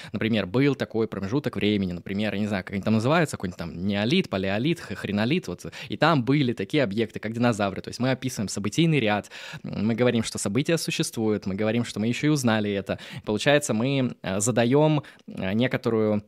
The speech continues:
этерналистскую онтологию времени, потому что мы, ну, допускаем, что существуют какие-то темпоральные события или темпоральные срезы, а не существует только настоящее. Потому что если существует только настоящее, то получается высказывание о том, что там были динозавры,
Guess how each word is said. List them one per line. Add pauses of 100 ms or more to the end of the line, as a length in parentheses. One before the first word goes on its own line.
этерналистскую
онтологию
времени,
потому
что
мы,
ну,
допускаем,
что
существуют
какие-то
темпоральные
события
или
темпоральные
срезы, (600)
а
не
существует
только
настоящее. (240)
Потому
что
если
существует
только
настоящее,
то
получается
высказывание
о
том,
что
там
были
динозавры,